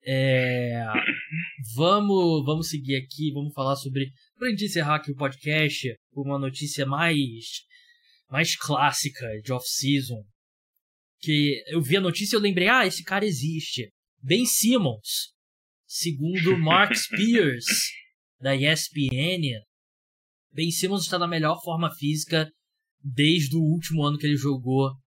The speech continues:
Speaker 1: no Philadelphia seventy-sixers. Eu, eu confesso que há algum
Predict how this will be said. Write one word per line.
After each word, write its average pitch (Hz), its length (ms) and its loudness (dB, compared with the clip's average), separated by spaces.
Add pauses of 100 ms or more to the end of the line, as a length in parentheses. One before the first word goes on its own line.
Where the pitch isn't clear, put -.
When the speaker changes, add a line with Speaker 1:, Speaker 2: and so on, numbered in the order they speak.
Speaker 1:
no 127 180 -10
Philadelphia 131 380 -4
seventy-sixers. 147 1200 -2 (480)
Eu, 156 200 6 (300)
eu 165 140 2
confesso 160 800 2
que 151 640 0 (1300)
há 156 80 0
algum 170 340 2